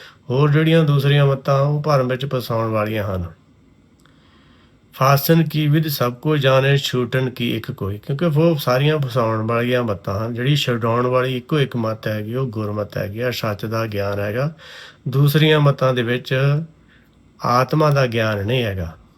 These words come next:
ਤੇ ਇਸ ਕਰਕੇ ਜਿਹੜਾ ਗੁਰਮਤਿ ਜਿਹੜੀ ਹੈਗੀ ਆ, ਉਹਨੂੰ ਹੀ ਵਿਵੇਕ ਬੁੱਧ ਕਿਹਾ ਗਿਆ, ਉਹਨੂੰ ਹੀ ਚੰਡੀ ਕਿਹਾ ਗਿਆ ਹੈਗਾ।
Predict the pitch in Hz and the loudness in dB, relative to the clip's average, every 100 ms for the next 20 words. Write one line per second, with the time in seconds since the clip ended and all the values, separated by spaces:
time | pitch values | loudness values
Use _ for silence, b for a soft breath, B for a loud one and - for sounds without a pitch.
0 | _ _ _ _ _ b b b b b | _ _ _ _ _ b b b b b
1 | - 127 120 120 - - 135 139 - 113 | -4 -2 -2 -4 -6 -2 -2 -2 -2 -4
2 | 113 113 113 113 120 107 113 117 123 123 | -4 -4 -2 -2 -4 -4 -4 -2 -2 -4
3 | 107 104 113 104 92 92 98 110 143 - | -6 -6 -4 -4 -4 -4 -6 -6 -10 -12
4 | _ b b b _ 120 123 135 131 127 | _ b b b _ -6 0 2 2 0
5 | 113 107 104 101 - 117 117 117 120 117 | -2 -2 -4 -4 -4 -2 -2 -2 0 0
6 | 113 113 113 127 131 131 127 123 104 101 | 0 0 0 0 -2 0 -2 -2 -4 -4
7 | 104 107 113 117 117 110 104 104 101 | -4 -4 -2 -2 0 0 0 -2 -6